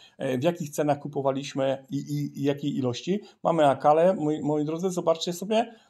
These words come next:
Mamy, y, również tutaj jeszcze, e, zaraz wam pokażę, e, G L M, Moonbeam, I dosyć daleko jest, e, ten Moon River, który,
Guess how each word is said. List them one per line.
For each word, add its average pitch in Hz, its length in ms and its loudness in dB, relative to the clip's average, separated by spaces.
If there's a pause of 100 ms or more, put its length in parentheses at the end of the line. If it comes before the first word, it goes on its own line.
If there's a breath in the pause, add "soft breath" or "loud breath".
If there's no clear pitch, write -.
(140)
Mamy, 143 560 2 (260)
y, 135 40 0
również 143 340 -2
tutaj 135 280 -4
jeszcze, 131 440 0 (240)
e, 107 240 -2
zaraz 131 220 0
wam 123 140 -4
pokażę, 123 500 -2 (400)
e, 117 220 -2
G 180 180 4
L 196 80 4
M, 220 140 6
Moonbeam, 180 540 0 (240)
I 175 440 -2 (140)
dosyć 147 320 -4
daleko 143 380 4
jest, 143 340 2
e, 120 260 -2
ten 131 160 -2
Moon 143 200 2
River, 139 360 4
który, 127 460 -2